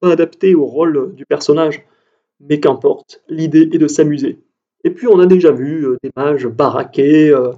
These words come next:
ou des barbares, euh, galbés comme des asperges. Autre point sympathique, le fait que le site fasse régulièrement des mises à jour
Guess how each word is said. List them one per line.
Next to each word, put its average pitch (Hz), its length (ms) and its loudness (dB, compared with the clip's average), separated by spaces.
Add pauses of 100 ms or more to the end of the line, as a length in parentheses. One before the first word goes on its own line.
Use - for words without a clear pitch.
(380)
ou 151 100 -20
des 156 80 2
barbares, 139 540 0
euh, 123 200 -4 (580)
galbés 147 360 2
comme 147 180 0
des 147 160 0
asperges. 151 500 -2 (2000)
Autre 185 240 2
point 180 240 4
sympathique, 165 640 -2
le 156 120 0
fait 196 180 2
que 170 80 2
le 151 100 4
site 208 280 -6
fasse 180 240 0
régulièrement 160 420 2
des 151 120 2
mises 190 260 2
à 190 80 6
jour 185 480 0